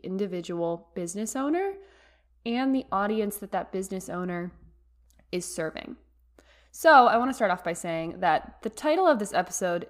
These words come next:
is a little bit satire, because there is not just one best marketing platform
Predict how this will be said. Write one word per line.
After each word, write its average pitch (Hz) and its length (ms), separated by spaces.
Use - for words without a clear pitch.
is 180 340
a 196 80
little 196 320
bit 185 240
satire, 262 880
because 202 460
there 247 240
is 294 340
not 220 460
just - 340
one 196 460
best 180 440
marketing 185 400
platform 165 680